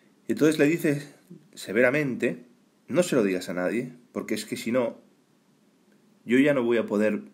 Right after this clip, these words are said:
encontrarme con personas como tú, en esta misma situación, del tú a tú, en la intimidad, para que tú puedas hablarme, yo te pueda responder".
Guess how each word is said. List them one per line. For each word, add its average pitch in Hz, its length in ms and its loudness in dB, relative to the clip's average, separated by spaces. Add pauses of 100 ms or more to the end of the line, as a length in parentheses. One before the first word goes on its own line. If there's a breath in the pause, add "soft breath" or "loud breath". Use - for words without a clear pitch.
(500)
encontrarme 113 640 0
con 107 120 -2
personas 110 420 -6
como 98 220 -6
tú, 185 200 -6 (420)
en 107 140 -4
esta 120 200 -2
misma 123 320 -4
situación, 113 600 -4 (400 soft breath)
del 92 320 -6
tú 175 280 2
a 139 80 2
tú, 85 200 -10 (2000)
en 90 220 -12
la 82 100 -4
intimidad, 95 640 -4
para 95 200 -10
que 92 320 -6
tú - 120 -12
puedas 110 280 -4
hablarme, 110 520 -2 (260)
yo 98 160 -6
te 98 100 -6
pueda 98 340 -4
responder". 95 720 -8